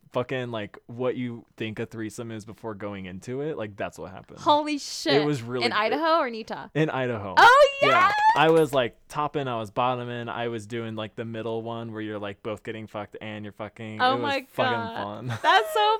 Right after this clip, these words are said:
Speaker 2: fucking
Speaker 1: Uh,
Speaker 2: awesome.
Speaker 1: one of the, they're, like, these hot, these hot guys from, married guys from San Francisco.
Speaker 2: Yes.
Speaker 1: And one of 'em, he, like, grew up,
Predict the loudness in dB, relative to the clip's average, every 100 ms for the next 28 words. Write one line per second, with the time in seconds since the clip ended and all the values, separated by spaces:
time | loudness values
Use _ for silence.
0 | 4 4 4 -2 0 2 4 4 6 4
1 | 2 2 2 4 4 2 -2 2 2 2
2 | -4 -8 -8 -4 -4 -2 -4 -4 -6 -8
3 | -8 -6 -10 -10 -8 -8 -6 -6 -6 -8
4 | -10 -10 -10 -10 -12 -12 -14 -16 -16 -8
5 | -6 -6 -10 -18 _ -4 -2 0 -2 -2
6 | -2 -4 -6 -6 -4 -6 -8 -8 -6 -6
7 | -8